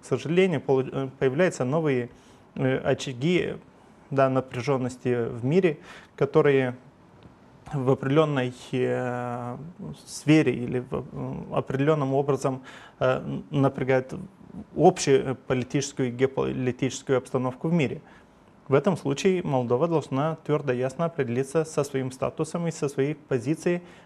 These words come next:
э, относящейся к, в том числе и, и к этим очагам. Э, но для нас важно, чтобы гражданин Республики Молдова себя почувствовал в безопасности на территории своей страны. И это,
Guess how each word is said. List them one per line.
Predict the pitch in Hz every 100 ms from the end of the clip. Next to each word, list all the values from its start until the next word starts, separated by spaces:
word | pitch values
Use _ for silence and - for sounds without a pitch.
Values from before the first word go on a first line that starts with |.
| -
э, | 139 139 135 -
относящейся | - 135 - 160 - - 156 - 147 - - _ _ _
к, | - 143 - -
в | -
том | 156
числе | - 139 151 170
и, | 175 170 170 170 165 170 147 175
и |
к | 180
этим | 123 123 120
очагам. | 120 - - - - - - - - -
Э, | 139 131 135
но | 156 160 220 208 - 143
для | 147
нас | 147 185 185 -
важно, | 127 165 180 180 160
чтобы | - 151 139 135 - - 143
гражданин | 139 131 147 151 135
Республики | 127 - 135 117 -
Молдова | 127 151 202 180
себя | - 131 170
почувствовал | 175 139 - 160 - 156 147 147
в | 135
безопасности | 135 143 139 127 120 - - -
на | 143 156
территории | - 123 - 131 135
своей | 127 131 120
страны. | - 127 120 127 - - - - - -
И |
это, | 147 160 185 170